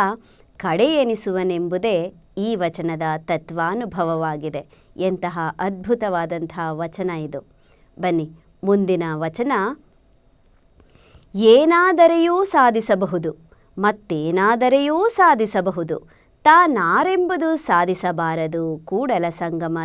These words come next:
ದೇವನ ಕರುಣೆ ಉಳ್ಳವಂಗಲ್ಲದೆ. ಬಸವಣ್ಣನವರು ರಚಿಸಿರುವಂತಹ ಈ ವಚನ. ಇದರ ಅರ್ಥ ಹೀಗಿದೆ.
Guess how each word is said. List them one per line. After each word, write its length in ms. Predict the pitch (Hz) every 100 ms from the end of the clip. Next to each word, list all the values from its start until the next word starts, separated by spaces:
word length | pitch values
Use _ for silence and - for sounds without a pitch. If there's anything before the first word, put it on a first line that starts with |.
| 156
ದೇವನ 400 | 175 269 226 175 160 160
ಕರುಣೆ 560 | 180 202 262 190 185 226 _ _ -
ಉಳ್ಳವಂಗಲ್ಲದೆ. 1700 | 190 220 220 196 185 180 175 160 160 156 151 143 147 143 143 85 - _ _ _ _ 147
ಬಸವಣ್ಣನವರು 1080 | 262 - 302 294 294 254 208 190 180 175
ರಚಿಸಿರುವಂತಹ 880 | 170 160 170 180 160 165 160 - 160 - 185
ಈ 140 | 202
ವಚನ. 360 | 185 156 151 143 113 _ _ -
ಇದರ 200 | 170 160 156 -
ಅರ್ಥ 360 | 170 202 - 311 214 214 - _ _ _
ಹೀಗಿದೆ. 680 | - 165 147 - - _